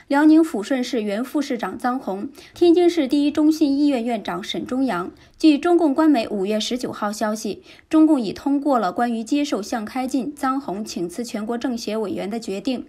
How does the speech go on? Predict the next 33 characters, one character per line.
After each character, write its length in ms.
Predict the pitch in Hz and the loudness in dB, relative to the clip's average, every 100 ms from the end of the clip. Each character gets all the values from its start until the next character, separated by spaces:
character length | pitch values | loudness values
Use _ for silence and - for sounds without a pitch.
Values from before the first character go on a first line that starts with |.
| - - - | -18 -20 -8
和 160 | - 302 | 0 4
免 200 | 285 196 | 4 2
去 160 | 277 | -4
沈 240 | 247 220 180 | -4 -4 -4
忠 200 | 254 269 | -2 -2
阳 200 | 202 233 | -2 -4
政 200 | 285 247 | -4 -4
协 240 | 240 196 | -6 -6
第 200 | 202 247 | -2 -4
十 200 | 220 - | -4 -8
三 240 | 214 277 277 | -4 -2 -2
届 160 | 233 | -2
全 260 | 214 202 220 | -4 -8 -6
国 140 | 254 | -4
委 140 | 233 190 | -4 -6
员 280 | 190 185 | -6 -8
会 240 | 214 269 202 | -4 -4 -4
常 260 | - 196 | -6 -8
务 140 | 233 262 | -4 -4
委 120 | 180 | -4
员 200 | 180 208 | -6 -8
职 220 | 214 196 | -8 -6
务、 260 | 220 240 - - - - - | -4 -4 -6 -16 -20 -20 -2
撤 180 | 339 | 0
销 160 | 320 285 | 2 0
其 220 | 269 277 | 0 0
委 100 | 240 | 0
员 180 | 175 180 | -2 -6
资 200 | 202 294 | -4 -4
格 120 | 262 | -4
的 140 | 202 208 | -4 -6
决 180 | 170 | -6
定。 300 | - 254 302 | -4 -6 -6